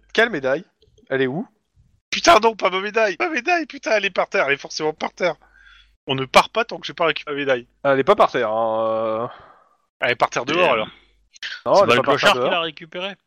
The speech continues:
Speaker 3: Ça, bref.
Speaker 1: Non, tout à l'heure, tout à l'heure, tu l'as déjà, euh, tu l'as déjà, tu l'as déjà touché. Tu te rappelles l'avoir touché dans la journée,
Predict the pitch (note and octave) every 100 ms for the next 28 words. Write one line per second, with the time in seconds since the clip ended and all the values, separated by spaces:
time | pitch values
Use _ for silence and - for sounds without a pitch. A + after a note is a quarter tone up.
0 | - A#2 A2+ D#3 C#4 F3 D#3 D#3 - E3
1 | F#3+ D#3+ C3 C3 C#3+ C#3 C3+ B2 B2 A#2
2 | - B2 A#2+ C#3 B2 C#3+ C#3 F#3 F#3+ E3+
3 | - D#3+ A3+ A3+ F#3+ - F3 - B2+ A#2
4 | A#2+ A#2 A2+ G#2+